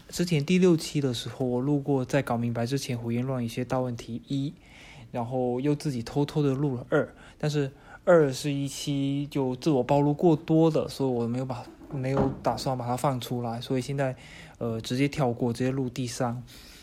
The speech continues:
嗯，这几期其实讲什么内容呢？讲的是《大问题简明哲学导论》这本书的一些开篇问题。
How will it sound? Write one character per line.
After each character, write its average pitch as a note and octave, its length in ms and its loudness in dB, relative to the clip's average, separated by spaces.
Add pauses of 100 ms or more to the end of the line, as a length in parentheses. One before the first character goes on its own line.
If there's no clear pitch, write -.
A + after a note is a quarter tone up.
(160)
嗯， C3+ 280 -4 (280)
这 A3 120 2
几 B2+ 440 -6
期 F3+ 320 0
其 F3+ 200 -6
实 D#3 140 0
讲 C3+ 240 -2
什 C#3 80 -6
么 B2+ 100 -4
内 C3 160 -2
容 A#2 200 -4
呢？ A#2 100 -4
讲 A#2 160 -4
的 A#2+ 100 -4
是 C#3 240 -2 (560)
《大 F3+ 140 8
问 D#3+ 160 6
题 B2+ 320 -4
简 C3 200 -2
明 C3 160 0
哲 C3 120 0
学 C#3 160 0
导 A#2+ 180 0
论》 C#3+ 320 2
这 C#3 140 2
本 A#2+ 160 -2
书 C#3 340 -4
的 B2 220 0
一 C3 80 -2
些 C3 300 -2
开 C#3+ 320 -4
篇 D3 320 -2
问 C3 180 0
题。 - 280 -10